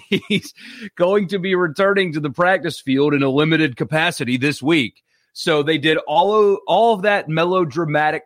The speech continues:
crap just for things to check out and go well, and it'd be fine. So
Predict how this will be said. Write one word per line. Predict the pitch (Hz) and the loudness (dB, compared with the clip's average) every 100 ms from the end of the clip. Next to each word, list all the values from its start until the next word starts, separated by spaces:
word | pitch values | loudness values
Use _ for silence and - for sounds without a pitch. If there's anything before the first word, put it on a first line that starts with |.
| _ | _
crap | - - 202 135 120 - _ _ _ _ _ _ - | -14 -2 0 2 0 -4 _ _ _ _ _ _ -20
just | 131 135 165 196 190 - - _ _ _ - | -12 -4 0 0 0 -8 -20 _ _ _ -4
for | 170 165 151 - | 0 2 0 -2
things | 151 147 143 | 0 0 -2
to | - 143 | -6 -12
check | 123 - 139 135 | -10 -4 -4 -2
out | 127 135 - | 0 0 -2
and | 120 | -6
go | 110 127 | -4 -2
well, | 120 117 135 131 | 0 2 2 0
and | 107 98 95 _ _ - | -2 -8 -18 _ _ -12
it'd | 104 101 | -8 -4
be | 151 | -2
fine. | 170 214 190 95 92 | 2 2 2 -2 -12
So | - 160 143 123 | -6 0 0 -2